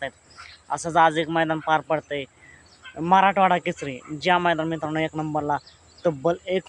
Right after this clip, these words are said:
तोळा सोनं बक्षीस असणार आहे. होय मित्रांनो, या मैदानासाठी आपल्याला धाराशिव जिल्हा, जिल्हा मराठवाडा केसरी, अ, म्हणजेच मराठवाडा भागातील, त्या भागातील मोठमोठे महारथी पाहायला मिळतीलच. कारण जर आपण पाहिलं तर, अ,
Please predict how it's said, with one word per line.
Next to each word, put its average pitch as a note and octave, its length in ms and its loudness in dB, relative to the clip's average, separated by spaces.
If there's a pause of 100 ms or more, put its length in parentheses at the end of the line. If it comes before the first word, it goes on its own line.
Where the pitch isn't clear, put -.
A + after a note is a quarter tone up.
(120)
तोळा E3+ 220 6
सोनं F3+ 440 -2
बक्षीस E3 260 -4
असणार D3+ 360 -2
आहे. C3 120 -6 (500)
होय E3+ 140 0
मित्रांनो, D3+ 420 -4 (840)
या G3 360 6
मैदानासाठी F3 800 0 (140)
आपल्याला D3+ 600 0
धाराशिव D#3 720 -4 (640)
जिल्हा, D#3+ 260 4 (340)
जिल्हा D#3 260 0
मराठवाडा E3 540 4
केसरी, D3 520 -10 (560)
अ, C#3 180 -8
म्हणजेच E3+ 320 -2 (180)
मराठवाडा F3+ 440 2
भागातील, D#3+ 500 4
त्या F3+ 100 4
भागातील F3 440 2
मोठमोठे E3+ 440 -8
महारथी D#3+ 360 -2
पाहायला D#3 280 0
मिळतीलच. C3+ 340 -12 (840)
कारण G#3 200 2
जर A3+ 120 4
आपण A3+ 200 0
पाहिलं F#3+ 280 4
तर, E3+ 380 0
अ, E3 40 -2